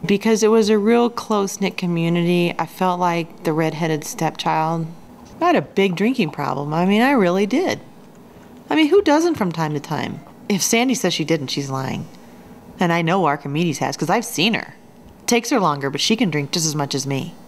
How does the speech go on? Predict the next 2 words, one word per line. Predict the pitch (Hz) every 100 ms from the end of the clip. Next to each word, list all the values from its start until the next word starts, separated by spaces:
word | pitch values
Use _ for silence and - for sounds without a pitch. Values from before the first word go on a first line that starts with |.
| - - - - - - - - - - - - - - - - - -
Stupid | - - 156
cat. | - 131 131